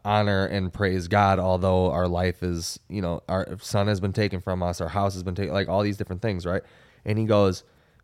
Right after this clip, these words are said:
"What would we be but foolish to only praise God when times are good?"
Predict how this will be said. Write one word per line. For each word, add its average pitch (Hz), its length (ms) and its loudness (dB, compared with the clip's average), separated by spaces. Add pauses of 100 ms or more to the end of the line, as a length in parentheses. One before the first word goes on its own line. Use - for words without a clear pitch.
(260)
"What 90 300 0
would 104 160 2
we 107 140 2
be 101 400 2
but 90 240 -2
foolish 101 600 -2
to 95 200 -2
only 90 460 -2
praise 90 420 -2
God 87 300 2
when 82 220 -4
times 85 360 -4
are 76 100 -6
good?" 67 400 -8